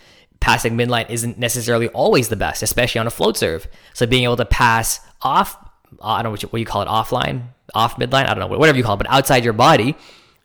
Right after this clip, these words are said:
is extremely important. So I update these procedures every, you know, every so often. I update the manual, I update the skills, and it's good to have that general guideline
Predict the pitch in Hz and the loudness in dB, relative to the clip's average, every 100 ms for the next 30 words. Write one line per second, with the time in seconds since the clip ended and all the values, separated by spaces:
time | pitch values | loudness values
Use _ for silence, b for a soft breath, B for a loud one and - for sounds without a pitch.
0 | - 123 120 113 - 110 123 117 - - | -6 -2 0 -2 -14 -14 -8 -2 -2 2
1 | 143 139 131 - 120 92 B B B - | 4 4 2 2 2 0 B B B 2
2 | 190 175 B - 165 - 214 226 - 117 | 4 4 B -2 0 2 0 0 -2 -2
3 | - - _ _ _ - 131 - 123 127 | -4 -14 _ _ _ -2 0 0 0 0
4 | 110 104 110 113 110 - 117 104 117 113 | 0 0 -2 -4 -6 -8 -6 -4 -4 0
5 | 120 107 - 110 104 156 160 139 120 113 | 2 2 0 -4 -4 -4 0 0 0 -2
6 | 107 98 107 113 151 123 110 - 120 87 | -2 -4 -4 -2 -2 -2 -2 -6 -4 -4
7 | 92 - 120 120 - 160 156 135 113 170 | -8 -8 -8 -6 -2 0 2 0 2 4
8 | 180 131 107 - 113 139 135 113 107 120 | 4 6 2 0 0 2 4 2 2 2
9 | 202 170 110 110 139 | 2 4 2 2 -4